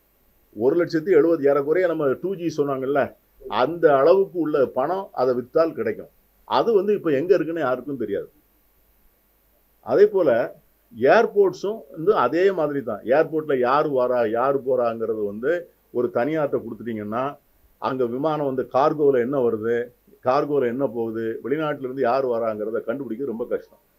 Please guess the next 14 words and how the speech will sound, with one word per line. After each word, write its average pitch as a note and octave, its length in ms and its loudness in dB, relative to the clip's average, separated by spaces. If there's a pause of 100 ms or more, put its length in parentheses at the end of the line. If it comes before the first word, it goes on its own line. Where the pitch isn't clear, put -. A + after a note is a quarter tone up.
(360)
இப்போ G3 200 -4
வந்து G#3+ 220 -4
கேரள A3 440 0
அரசு E3+ 400 2
வந்து, B2 560 -2 (480)
"நாங்களே A3 640 2
எங்களுக்கு G#3 380 4
கொடுங்க, G#3 260 0
நாங்க F#3+ 240 0
அந்த F3 140 2
பணத்தை G3+ 320 2
தர்றோம்னு" F3+ 360 2
தான் F3 140 -4
கேட்டாங்க. A2+ 320 -4